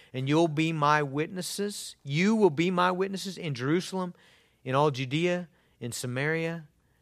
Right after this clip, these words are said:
to the ends of the earth." You know where we are right now in comparison to Jerusalem? The ends of the earth. You know who's here? His people. You are to be his witnesses.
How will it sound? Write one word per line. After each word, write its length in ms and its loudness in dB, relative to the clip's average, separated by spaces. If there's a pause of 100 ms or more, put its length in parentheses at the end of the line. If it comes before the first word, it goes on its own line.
(140)
to 140 -10
the 240 -12
ends 400 -6
of 80 -8
the 180 -14
earth." 400 -16 (640)
You 140 10
know 100 12
where 160 12
we 140 12
are 220 12
right 220 12
now 420 4 (760)
in 100 0
comparison 520 4
to 80 -2
Jerusalem? 540 -6 (800)
The 220 -6
ends 160 -6
of 60 -14
the 160 -10
earth. 280 -12 (1200)
You 160 10
know 120 12
who's 120 8
here? 440 6 (320)
His 200 0
people. 420 -8 (1500)
You 220 4
are 120 8
to 60 2
be 420 -4 (800)
his 180 -8
witnesses. 720 -14